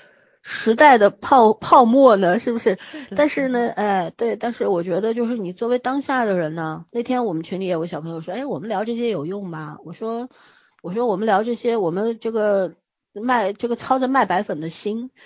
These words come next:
Speaker 1: 这个心态是取决于什么呢？取决于我不希望在我老年的时候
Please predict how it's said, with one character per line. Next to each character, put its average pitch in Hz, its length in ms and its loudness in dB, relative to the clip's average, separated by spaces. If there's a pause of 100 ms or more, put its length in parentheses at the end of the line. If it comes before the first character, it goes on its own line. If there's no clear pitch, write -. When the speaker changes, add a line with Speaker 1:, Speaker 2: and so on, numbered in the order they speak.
(160)
Speaker 1:
这 254 100 -8
个 254 60 -2
心 302 420 -6
态 285 240 2
是 220 400 -6 (160)
取 - 180 -12
决 190 160 2
于 277 80 -4
什 165 160 -8
么 135 60 -10
呢？ 151 280 -10
取 - 160 -18
决 190 180 -4
于 220 60 0
我 147 500 -6
不 233 80 -6
希 247 160 -6
望 214 200 -2
在 190 160 -8
我 180 240 -4 (240)
老 156 280 -2
年 143 240 -8
的 190 100 -6
时 156 200 -10
候 156 280 -10